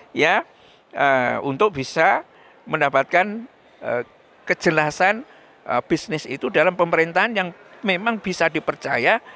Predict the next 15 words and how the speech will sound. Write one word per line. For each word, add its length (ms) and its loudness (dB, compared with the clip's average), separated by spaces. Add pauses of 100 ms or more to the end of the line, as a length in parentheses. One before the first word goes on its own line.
(260)
dan 160 4
punya 400 -6
kecerdasan 560 0
yang 160 0
memadai, 600 -2 (600)
ya, 160 2 (400)
bukan 480 -4
hanya 240 -6
pencitraan-pencitraan 1200 -4
itu, 400 -8 (240)
ya. 240 2 (720)
Ya, 380 2
itu 480 0
saya 160 0
kira, 480 0